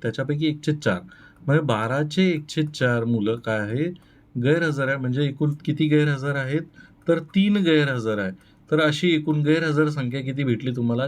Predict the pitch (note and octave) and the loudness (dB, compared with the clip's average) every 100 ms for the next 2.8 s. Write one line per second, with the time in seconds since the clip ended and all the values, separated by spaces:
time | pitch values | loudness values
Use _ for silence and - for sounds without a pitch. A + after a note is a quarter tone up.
0 | C#3+ - C3 C#3+ D#3 D3 A#2+ B2+ D3+ - | -4 -4 0 0 0 0 2 0 -4 -12
1 | _ _ C3+ D3 D3+ F#3+ G3+ C#3+ A#2 B2 | _ _ -2 0 2 2 4 2 0 -2
2 | D3+ _ B2+ A#2+ C3+ B2 D#3+ | -4 _ -8 -4 -4 -2 -2